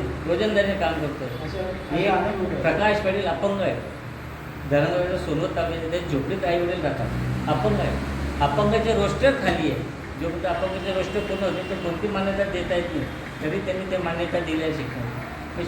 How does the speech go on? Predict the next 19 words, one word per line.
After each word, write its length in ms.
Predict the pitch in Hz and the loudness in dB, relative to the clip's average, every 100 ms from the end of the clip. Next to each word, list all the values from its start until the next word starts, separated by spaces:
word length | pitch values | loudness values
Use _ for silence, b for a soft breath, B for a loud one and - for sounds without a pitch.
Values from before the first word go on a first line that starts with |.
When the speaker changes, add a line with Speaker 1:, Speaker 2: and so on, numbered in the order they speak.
| - | -4
Speaker 1:
शिक्षणाधिकारी 840 | 170 - 208 208 202 185 165 175 | -4 2 2 2 0 2 2 2
यांनी 920 | 180 - 151 156 156 160 175 180 - - - - | 0 -2 -2 0 0 0 -2 -2 -4 -4 -8 -4
संस्था 280 | 156 135 180 | -2 2 2
चालकांना 400 | 170 165 - 165 | 4 4 4 4
लागणारे 500 | 160 143 147 156 156 | 6 6 6 4 2
शिक्षक 760 | - 131 - 139 120 - - | 0 -2 0 -2 -2 -6 -4
हे 60 | 160 | 2
सर्व 200 | 170 180 | 4 4
संगनमत 440 | 156 147 170 196 202 | 4 4 4 4 4
करतात, 260 | 170 147 - - - - - | 2 2 0 0 -6 -4 0
पैशांचा 380 | 147 160 160 170 | 2 2 4 2
पूर्ण 300 | 160 160 175 | 2 2 4
वापर 320 | 165 180 208 | 4 4 6
करतात 440 | 196 185 175 - - - - | 6 6 6 4 0 -6 0
आणि 200 | 151 151 | 2 4
या 60 | 151 | 4
सर्व 180 | 151 156 156 151 - - - 151 | 4 2 2 -2 -4 -4 -2 0
हे 80 | |
करतात. 300 | 143 127 117 | 4 4 4